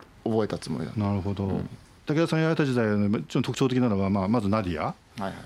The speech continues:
Speaker 2: 次にサイバーフォーミュラ、大きいのはセーラームーンだと思うんですよね。
Speaker 1: まあ、時代がそうだったからね。
Speaker 2: そう。そういうのもやっぱ押していこうっていうのは、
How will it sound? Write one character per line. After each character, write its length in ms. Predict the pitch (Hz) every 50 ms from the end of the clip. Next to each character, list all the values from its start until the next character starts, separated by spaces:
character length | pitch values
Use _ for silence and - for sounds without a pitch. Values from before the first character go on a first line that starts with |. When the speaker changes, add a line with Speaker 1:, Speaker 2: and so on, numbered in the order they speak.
| - -
Speaker 2:
次 160 | - 135 135
に 80 | 110 -
サ 140 | - 120
イ 20 | 123
バ 100 | 120 120
ー 40 | 110
フ 100 | - 120
ォ 20 |
ー 40 | 110
ミ 80 | 98 90
ュ 20 |
ラ、 100 | - - - - - - - - - - - - -
大 180 | 151 170 190 180
き 120 | - -
い 60 | 214
の 40 | 160
は 60 | 175
セ 140 | - - 123
ー 60 | 123
ラ 120 | 120 120 123
ー 20 |
ム 120 | 120 117
ー 80 | 107 85
ン 80 | 76 78
だ 100 | - 82
と 80 | - 85
思 80 | 82
う 40 | 82
ん 40 | 87
で 60 | 90
す 80 | - -
よ 80 | 101
ね。 160 | 117 151 185 - - - - - - - - - - - -
Speaker 1:
ま 360 | 147 156 147 117 95 90 80
あ、 220 | - - - 131 127 -
時 140 | 139 131 143
代 180 | - 185 185
が 100 | 185 185
そ 140 | - - 160
う 40 | 131
だ 60 | 92
っ 40 | - -
た 100 | - -
か 100 | - 92
ら 80 | 90
ね。 220 | 113 123 135 139 143
Speaker 2:
そ 20 |
う。 20 | 135 - - - - - - -
そ 140 | - -
う 40 | 196
い 20 | 226
う 20 |
の 60 | 233
も 100 | 202 160
や 60 | 117
っ 20 | 98
ぱ 140 | - - 101
押 100 | 101 -
し 40 |
て 80 | - 151
い 40 | 147
こ 180 | - 165 151 143
う 20 |
っ 20 | 143
て 140 | - -
い 40 | 110
う 20 | 101
の 120 | 92 90
は、 240 | 87 82 82 82